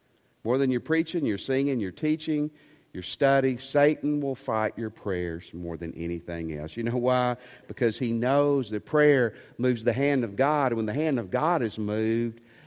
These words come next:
everything changes. So,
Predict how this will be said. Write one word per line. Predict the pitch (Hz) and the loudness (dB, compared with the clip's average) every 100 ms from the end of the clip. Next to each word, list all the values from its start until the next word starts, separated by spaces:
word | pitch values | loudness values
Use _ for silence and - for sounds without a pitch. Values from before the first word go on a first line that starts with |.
| - _ _ _ - | -20 _ _ _ 2
everything | 147 156 120 104 107 95 87 87 | 4 4 0 -2 -4 -4 -4 -8
changes. | - 92 80 69 - - 50 - _ | -8 -8 -8 -12 -16 -20 -20 -20 _
So, | - 170 147 127 | -2 4 4 2